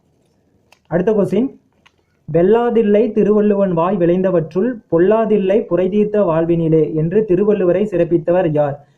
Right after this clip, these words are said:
இது யாரு அப்படின்னா, பாரதிதாசன். So, வெல்லாதில்லை, சொல்லாதில்லை, பொல்லாதில்லை, இணை இல்லை அப்படிங்கிற மாதிரி இல்லை, இல்லைன்னு வந்தாவே தாசன், பாரதிதாசன் வந்து இப்படி வந்து சொல்லியிருப்பாரு.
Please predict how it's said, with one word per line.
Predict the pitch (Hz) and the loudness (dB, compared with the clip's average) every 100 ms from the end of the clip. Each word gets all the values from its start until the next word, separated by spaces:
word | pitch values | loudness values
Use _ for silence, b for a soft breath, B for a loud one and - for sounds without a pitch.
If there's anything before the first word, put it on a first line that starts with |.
| b b | b b
இது | 180 202 | -2 0
யாரு | 175 196 226 | 0 0 0
அப்படின்னா, | 202 190 226 | 0 0 0
பாரதிதாசன். | 156 170 202 208 175 151 190 247 b _ | 0 -2 -2 0 0 -2 -4 -8 b _
So, | 202 170 | -2 0
வெல்லாதில்லை, | 165 214 233 226 208 233 | 0 0 0 0 0 0
சொல்லாதில்லை, | 180 175 196 202 180 208 190 | 0 0 0 0 0 -2 -2
பொல்லாதில்லை, | 165 185 196 180 170 185 160 | 0 0 0 2 0 0 -2
இணை | 165 196 | -4 -4
இல்லை | 190 170 180 165 | 0 0 2 0
அப்படிங்கிற | 156 170 165 | 0 0 0
மாதிரி | 165 180 185 | -2 -4 -4
இல்லை, | 170 196 202 175 | -2 -2 -2 -2
இல்லைன்னு | 185 196 | -2 -4
வந்தாவே | 190 165 160 160 262 165 | -6 -2 -2 0 -2 0
தாசன், | 156 165 180 175 143 | -2 -2 -4 -6 -4
பாரதிதாசன் | 147 170 180 190 170 160 160 | -2 -2 -4 -2 -2 -2 -4
வந்து | 151 180 | -2 -4
இப்படி | 226 165 | -2 -4
வந்து | 151 160 | -4 -4
சொல்லியிருப்பாரு. | 160 147 143 139 139 131 | -6 -4 -4 -4 -6 -6